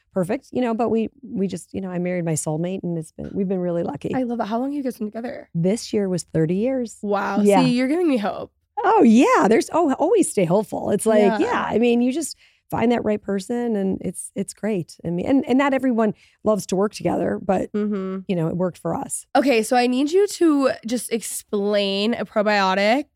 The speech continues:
Speaker 2: and why you need to be taking a probiotic,
Speaker 1: Okay.
Speaker 2: but for dummies,
Speaker 1: Yeah.
Speaker 2: A K A me.
Speaker 1: Okay. Okay. Perfect. Well, you know what? Maybe we'll even start lower than that. Just gut health. Like,
Speaker 2: Yes.
Speaker 1: what is gut health and what does it affect and why is it being attacked on a daily basis? So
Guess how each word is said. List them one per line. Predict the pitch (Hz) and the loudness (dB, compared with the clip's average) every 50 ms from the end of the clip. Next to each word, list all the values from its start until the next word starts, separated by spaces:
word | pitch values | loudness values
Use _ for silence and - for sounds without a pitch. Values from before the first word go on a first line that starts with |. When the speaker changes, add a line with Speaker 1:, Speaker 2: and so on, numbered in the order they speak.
| - _ _ - | -20 _ _ 0
Speaker 2:
and | 220 226 214 202 | 2 2 2 4
why | 196 202 196 196 196 202 | 2 2 2 2 2 0
you | 220 220 214 | 0 0 0
need | 214 214 208 190 | 0 0 -2 -2
to | 208 196 | -4 -4
be | 202 196 | -4 -6
taking | - - - 185 180 - 220 214 | -6 -6 -6 -6 -4 -4 -6 -6
a | |
probiotic, | 202 - 247 233 254 254 254 262 269 277 285 285 277 _ _ _ - | -4 -4 -2 -2 0 0 0 0 0 0 -2 -2 -4 _ _ _ -6
Speaker 1:
Okay. | 165 156 160 | -4 -2 -2
Speaker 2:
but | 151 151 | -2 0
for | 220 208 | 0 -2
dummies, | 202 170 - 156 147 - - - - - - - - | -2 0 -2 -2 -2 -4 -8 -10 -12 -12 -8 0 4
Speaker 1:
Yeah. | 233 | 4
Speaker 2:
A | 208 - | 4 6
K | 233 226 226 220 | 6 4 4 2
A | 220 | 2
me. | 214 220 - _ _ _ _ _ - - | -2 -4 -6 _ _ _ _ _ 0 0
Speaker 1:
Okay. | 294 320 294 - - | 2 2 2 2 2
Okay. | 277 339 403 - - - _ _ - | 2 2 2 0 -2 -6 _ _ 2
Perfect. | 262 247 - - 202 190 | 2 2 4 2 2 2
Well, | 247 - | 2 4
you | 262 277 294 | 6 4 6
know | 175 285 | 4 2
what? | - - | 2 2
Maybe | 214 214 226 233 262 330 311 | 2 4 4 4 4 4 2
we'll | 262 240 226 226 | 2 4 2 4
even | 226 202 196 | 2 2 0
start | 180 - - 190 180 180 - - _ - | 0 0 0 0 0 0 -2 -6 _ -4
lower | 185 202 220 233 220 | 0 2 2 2 2
than | 190 180 | 2 0
that. | 180 - | -2 0
Just | 175 196 170 - - _ _ _ - - 151 | -2 -2 -4 -4 -8 _ _ _ -10 -10 -4
gut | - 196 185 165 | -2 -2 -2 -2
health. | 127 147 - - - - | -4 -8 -10 -12 -10 -2
Like, | - 220 | 2 2
Speaker 2:
Yes. | 226 165 196 170 175 | 2 2 0 0 2
Speaker 1:
what | 196 226 233 233 - | 2 2 2 2 2
is | 214 202 196 165 | 2 0 0 0
gut | 156 - - - | -2 -4 -6 -4
health | 131 139 165 175 - _ - | -6 -8 -8 -8 -10 _ -4
and | 208 185 185 180 | -2 -2 0 0
what | 202 190 | 0 0
does | - 214 180 | 0 0 0
it | 208 190 | 0 0
affect | 190 - - 170 156 156 151 _ - - | -2 -2 -2 -4 -4 -4 -4 _ -10 -8
and | - 170 160 160 156 156 - | -4 -2 -2 0 -2 -2 -4
why | - 156 160 156 156 160 160 | -4 -6 -4 -2 -2 -2 -2
is | 156 147 | -2 -2
it | 160 160 - - | -2 -4 -4 -2
being | - 160 160 175 - | -2 -2 -2 -2 -2
attacked | - - - - - - - - - - | -4 -6 -6 -6 -6 -6 -6 -10 -10 -10
on | - - | -8 -8
a | 180 | -6
daily | 156 151 - - - | -4 -4 -2 -2 -2
basis? | - - - - - - - - - | -2 -2 -4 -4 -4 -6 -4 -4 0
So | - 196 175 | 0 0 0